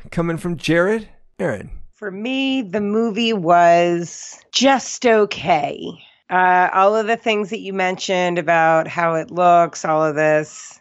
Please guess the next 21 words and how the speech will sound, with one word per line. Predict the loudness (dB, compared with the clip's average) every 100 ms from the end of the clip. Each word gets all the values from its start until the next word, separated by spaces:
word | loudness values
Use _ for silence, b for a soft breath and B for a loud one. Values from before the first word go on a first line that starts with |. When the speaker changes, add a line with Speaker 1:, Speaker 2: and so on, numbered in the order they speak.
| _
Speaker 2:
that | -4 -4
was | 0
all | 0 0
great. | 0 -2 -2 -4 -10 -16
It's | -10 -2
not | 0
really | 2 0 0
what | 0
I | 0 0
look | -2 -6
for | -6 -4 -2
when | -2
I'm | 0
watching | -2 -2 -4
a | -4
movie. | -2 -2 -2 -2 -4 0
I | 0
really | 2 4 4 6
like | 4 4 2 0
a |
good | -2 -2 -2 -4